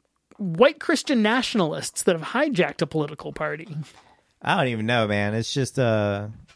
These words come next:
Speaker 2: there's so many different, just
Speaker 1: So many different kinds of
Speaker 2: nefarious
Speaker 1: stupid and wrong
Speaker 2: motives.
Speaker 1: and, yeah, and just, ugh,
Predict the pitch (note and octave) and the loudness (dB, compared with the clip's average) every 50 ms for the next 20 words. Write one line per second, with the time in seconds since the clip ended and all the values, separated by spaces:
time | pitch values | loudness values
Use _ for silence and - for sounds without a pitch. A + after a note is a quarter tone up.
0 | _ _ _ _ _ - B2+ B2 B2 B2 - - D#3+ D#3+ D#3+ D#3 D3 C#3+ C#3 C3 | _ _ _ _ _ 0 4 4 4 4 4 4 4 4 4 2 2 2 2 2
1 | B2 C3 A#2 B2+ B2+ B2 A#2 A2+ G#2+ - - _ _ _ _ _ _ _ _ _ | 0 0 0 2 0 0 0 -2 -4 -6 -10 _ _ _ _ _ _ _ _ _
2 | _ _ _ - A#2+ A2+ A#2+ A#2 G2+ - - - - _ _ _ _ _ - - | _ _ _ -10 -4 -2 0 0 0 -2 -6 -12 -18 _ _ _ _ _ -16 -2
3 | - - A3 A#3+ A#3+ A3+ G3+ F#3+ F#3 - F3+ G3 G3 G3 F3+ E3+ C#3+ B2 A#2 A#2 | 0 2 2 2 2 0 0 -2 -2 0 2 2 4 4 4 4 4 6 6 6
4 | A#2 A2+ A2 A2+ A2 - - F#3+ G3+ F#3+ - F#3+ F3 F3+ F#3 F3+ E3 D#3 - A2+ | 4 4 4 2 0 0 2 2 2 2 2 0 -2 -2 -2 -4 -4 -2 0 2
5 | A2 A2 G#2+ G#2 G#2+ G#2+ - - E3 E3 D#3 D3+ D3+ D3 D3+ D3+ D#3 - - - | 2 2 2 2 0 0 -2 -2 -4 -4 -4 -4 -4 -6 -6 -8 -10 -12 -10 0
6 | F#3+ A3 C#4 A#3+ D#3 C#3+ C#3 C#3+ - _ _ _ _ - E3+ D#3 D#3 D#3 D3 D#3+ | 2 2 2 2 -2 -6 -10 -14 -16 _ _ _ _ -6 -6 -4 -4 -6 -6 -8
7 | D3+ - - - - - - - - _ _ _ _ - - - _ _ _ _ | -10 -10 -12 -18 -20 -20 -20 -20 -20 _ _ _ _ -20 -20 -20 _ _ _ _
8 | _ _ _ _ _ _ _ - - _ _ _ _ _ _ _ - - - _ | _ _ _ _ _ _ _ -20 -20 _ _ _ _ _ _ _ -20 -20 -20 _
9 | _ _ _ - F#3+ D#3+ | _ _ _ -2 -2 -2